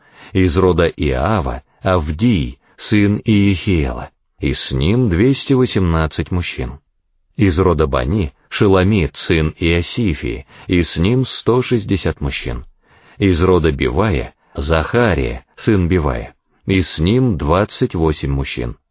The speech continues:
Из рода Азгада — Иоханан, сын Хаккатана,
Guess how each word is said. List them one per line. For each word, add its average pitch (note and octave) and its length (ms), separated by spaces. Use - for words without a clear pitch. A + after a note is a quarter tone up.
Из F#2+ 220
рода E2+ 320
Азгада — C2 800
Иоханан, F#2 920
сын A2+ 300
Хаккатана, E2 720